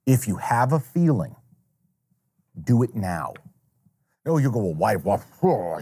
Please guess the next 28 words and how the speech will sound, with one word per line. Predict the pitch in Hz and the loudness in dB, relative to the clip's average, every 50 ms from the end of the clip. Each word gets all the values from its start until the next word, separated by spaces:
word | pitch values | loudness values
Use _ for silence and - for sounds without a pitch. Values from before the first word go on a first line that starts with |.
| - - | -6 -4
why, | 139 131 101 85 107 123 123 | -2 -2 -2 -2 0 0 0
why | 113 117 131 139 | 2 2 2 2
didn't | 123 117 | 2 0
you | 117 104 | -2 -4
say | - - 156 135 | -6 -8 -8 -8
to | 120 | -2
do | - 147 156 | 0 2 2
it | 151 - | 0 0
before | - 156 156 | -2 -2 -2
the | 135 110 | -2 0
wild | 104 - - 233 185 127 | 0 0 2 2 2 0
card | - 139 123 113 113 | 0 -2 -2 -2 -2
round?" | 113 110 104 - - | -2 -4 -4 -6 -8
Well, | 127 123 - | -8 -10 -8
because | - 120 - 131 113 | -8 -8 -6 -6 -6
the | - 110 | -6 -8
wild | 92 95 135 185 185 127 | -10 -8 -8 -8 -8 -8
card | - 95 87 78 | -8 -10 -12 -12
round | 87 90 92 113 120 | -12 -12 -12 -10 -8
is | 139 123 | -8 -8
often | - 123 131 127 117 - 147 131 131 - - _ | -6 -8 -8 -8 -4 -2 -2 -2 -2 -4 -8 _
wild. | 131 135 147 160 170 160 147 117 92 80 71 - - _ _ _ _ _ _ _ _ _ _ _ _ _ _ _ _ _ _ _ _ - - - | 0 2 4 4 4 4 4 4 2 0 -6 -14 -20 _ _ _ _ _ _ _ _ _ _ _ _ _ _ _ _ _ _ _ _ -20 -6 0
Now | 120 147 151 170 | 2 2 4 4
that | 202 208 | 4 4
we've | 202 196 175 - | 4 2 2 2
seen | - 190 185 175 | 0 2 2 2
shit | 143 - - - 190 175 | 2 0 0 0 2 4
unfold | 175 165 160 151 123 - - 175 190 202 185 123 90 87 82 87 | 4 4 2 0 0 0 0 0 2 2 0 -2 -4 -6 -8 -12